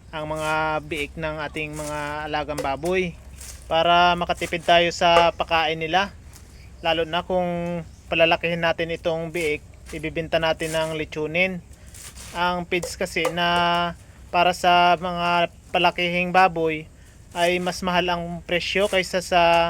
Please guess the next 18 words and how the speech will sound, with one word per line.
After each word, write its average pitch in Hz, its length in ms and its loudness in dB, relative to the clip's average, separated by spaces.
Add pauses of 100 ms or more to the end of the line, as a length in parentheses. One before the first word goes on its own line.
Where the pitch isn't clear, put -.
(520)
mga 165 480 -2
inahinin 175 640 -2 (160)
at 160 480 2 (160)
sa 175 240 0
ating 165 240 -4
barako. 165 560 0 (600)
Kailangan 185 480 2
pa 190 80 2
naman 190 320 2
ng 190 120 0 (120)
ating 180 160 -2
mga 180 400 0
palakihing 180 560 0
baboy 170 400 2
na 165 520 0 (520)
laging 170 320 2
papakainin 170 880 -2 (480)
at 165 240 4